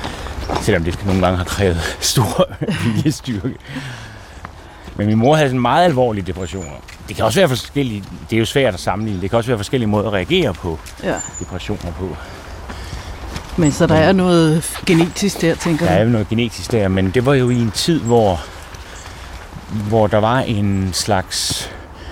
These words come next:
Speaker 1: fejde omkring, hvad psykisk sygdom var, som også var politisk.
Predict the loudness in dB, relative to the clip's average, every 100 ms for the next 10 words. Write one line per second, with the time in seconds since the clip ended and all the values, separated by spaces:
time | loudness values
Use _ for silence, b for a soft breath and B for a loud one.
0 | B B B -4 2 4 4 4 2 0
1 | -2 -2 -2 -6 -16 -10 -2 0 0 -4
2 | -12 -12 -4 -2 -2 -4 -2 0 0 2
3 | 0 0 -4 -14 -6 0 2 2 -2 -2
4 | 2 4 2 -2 -8